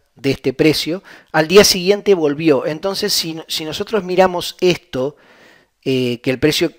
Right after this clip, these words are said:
salió un poco el día anterior y volvió para adentro el día siguiente, esto es como si fuera una cola de una vela.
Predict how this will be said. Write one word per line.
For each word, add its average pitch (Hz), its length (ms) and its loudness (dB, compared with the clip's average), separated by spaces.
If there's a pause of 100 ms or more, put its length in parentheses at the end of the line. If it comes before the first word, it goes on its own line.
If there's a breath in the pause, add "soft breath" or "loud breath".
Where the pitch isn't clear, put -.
(360)
salió 151 540 2
un 147 200 -12
poco 151 360 0
el 127 80 -4
día 151 140 4
anterior 147 420 0
y 147 120 -10
volvió 127 340 -8
para 147 140 4
adentro 147 240 0
el 127 80 -8
día 143 160 4
siguiente, 151 480 -2
esto - 180 -6
es - 40 -14
como 170 200 -6
si 160 120 -8
fuera 156 280 4
una 147 220 -4
cola 113 500 -2 (600)
de 123 100 -10
una 120 160 -8
vela. 117 360 0